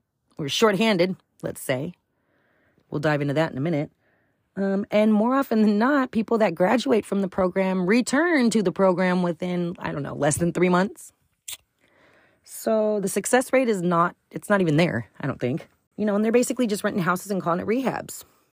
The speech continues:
And now one might think, "Well, Lindsay, you know, if it's county funded, what do you expect?" You have to have somewhere to put people. You're right.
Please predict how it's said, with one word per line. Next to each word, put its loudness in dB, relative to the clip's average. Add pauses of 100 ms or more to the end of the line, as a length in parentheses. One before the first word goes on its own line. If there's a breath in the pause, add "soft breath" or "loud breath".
And 0
now 4
one 4
might -2
think, -4
"Well, -2
Lindsay, -2 (300)
you -2
know, -4 (600)
if -12
it's -8
county -2
funded, 0
what 0
do -2
you -8
expect?" -6 (320)
You -8
have -8
to -6
have -6
somewhere 2
to -4
put -8
people. -6
You're 2
right. 0